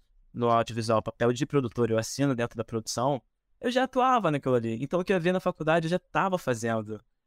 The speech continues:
Aí eu assim, "Pô, pra quê? Não sei o quê." Mas me manteram aí na linha, me <laughs> confirmaram pra que eu pudesse aí, pelo menos, tirar um papel escrito assim, "produtor".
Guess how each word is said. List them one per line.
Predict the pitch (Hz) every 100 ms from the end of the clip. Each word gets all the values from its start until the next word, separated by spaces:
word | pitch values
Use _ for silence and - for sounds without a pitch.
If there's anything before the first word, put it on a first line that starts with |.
| _ _ -
Aí | 160
eu |
assim, | 170 170
"Pô, | - 196 170
pra | 143 170
quê? | 170 156 160
Não | 151
sei | - 151
o |
quê." | - 127 135 _ -
Mas | 117 113 110 - - -
me | 120
manteram | 135 131 131
aí | 127
na | 127
linha, | 127 117 120 135 151 - _ _
me | - 120
<laughs> | 139 - 156 156
confirmaram | 131 123 131 139 156 - _ _
pra | 131
que | -
eu | 143
pudesse | 151 127 127 143 160
aí, | 143 135 139
pelo | - 139
menos, | 131 139 151
tirar | - 131 127 143 _ -
um |
papel | 127 131 - 127
escrito | 135 - 120
assim, | 135 135
"produtor". | - 123 139 - 113